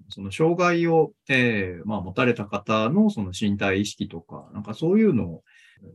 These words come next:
いろいろこう記述されてるのが、やっぱり面白いなっていう、えー、印象です。あ、丸山さん的にはなんか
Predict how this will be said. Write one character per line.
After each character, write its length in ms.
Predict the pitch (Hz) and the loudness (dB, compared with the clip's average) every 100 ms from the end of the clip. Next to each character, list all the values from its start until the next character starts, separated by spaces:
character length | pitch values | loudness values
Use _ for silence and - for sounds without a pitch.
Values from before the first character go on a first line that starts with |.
| 107 | -6
い 60 | |
ろ 100 | 98 | -4
い 20 | |
ろ 80 | 92 | -4
こ 140 | 92 95 | -6 -6
う 20 | |
記 140 | 120 | -2
述 180 | 117 - | -2 -2
さ 100 | 113 | 0
れ 80 | 104 | 0
て 100 | 104 | 0
る 120 | 98 | 0
の 80 | 85 | -4
が、 80 | - | -12
や 40 | |
っ 140 | - - | -20 -6
ぱ 120 | 101 | -4
り 80 | 82 | -4
面 200 | 92 104 | -8 -6
白 200 | 120 98 | -4 -4
い 60 | 80 | -6
な 120 | 87 | -14
っ 120 | 87 _ | -20 _
て 40 | 80 | -14
い 140 | 73 | -14
う、 80 | - - | -16 -14
え 320 | 87 69 - _ | -12 -12 -18 _
ー、 60 | 98 | -12
印 140 | 95 | -6
象 520 | 95 90 87 82 82 82 | -4 -4 -4 -8 -10 -12
で 100 | 95 | -14
す。 160 | - _ _ _ _ _ _ _ _ _ _ - _ _ 101 | -16 _ _ _ _ _ _ _ _ _ _ -20 _ _ -10
あ、 120 | 98 | -8
丸 200 | 101 120 | -2 0
山 240 | 170 185 175 | 0 -2 -2
さ 140 | 175 | -2
ん 60 | 170 | -2
的 260 | 156 160 | -4 -2
に 140 | 156 135 | 0 0
は 260 | 82 80 98 | -2 -6 -12
な 100 | 95 | -12
ん 40 | |
か 140 | - | -12